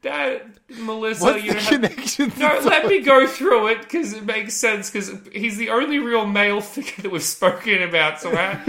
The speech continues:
Speaker 2: <laughs>
Speaker 1: he's included here. Uh, like, uh, Dad and Melissa, they kept trying to, like,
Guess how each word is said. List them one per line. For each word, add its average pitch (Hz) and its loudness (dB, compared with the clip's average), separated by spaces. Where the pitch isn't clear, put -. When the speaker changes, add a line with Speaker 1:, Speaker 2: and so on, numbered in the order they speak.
Speaker 2:
<laughs> - -10
Speaker 1:
he's 247 2
included 208 0
here. 180 -2
Uh, 170 0
like, 180 0
uh, - -2
Dad 262 -2
and 262 -8
Melissa, 214 -4
they 302 -4
kept 311 -10
trying 311 -6
to, 202 -4
like, 180 -2